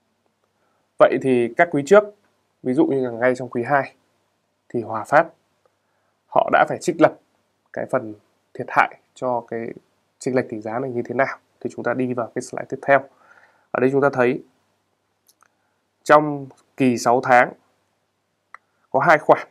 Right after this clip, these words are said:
thứ nhất là doanh thu hoạt động tài chính, và thứ hai là chi phí tài chính. Đây sẽ là hai khoản mà doanh nghiệp họ cái chuyển cái lãi lỗ từ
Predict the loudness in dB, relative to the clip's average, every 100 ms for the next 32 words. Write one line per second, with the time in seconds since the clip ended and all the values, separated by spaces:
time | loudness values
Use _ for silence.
0 | _ -2 0 2 0 -2 -2 0 0 -2
1 | _ _ _ _ _ -6 -6 -6 -4 -2
2 | -2 -8 -12 -10 0 0 0 -8 -6 -4
3 | -4 -4 -8 -10 _ _ _ _ _ 2
4 | 2 2 0 0 2 0 0 _ _ -10
5 | -6 -4 0 -2 -2 _ _ _ -6 -6
6 | -6 -12 -10 -4 -4 -4 _ _ _ -20
7 | -8 -6 -4 0 2 2 0 -2 -2 0
8 | 0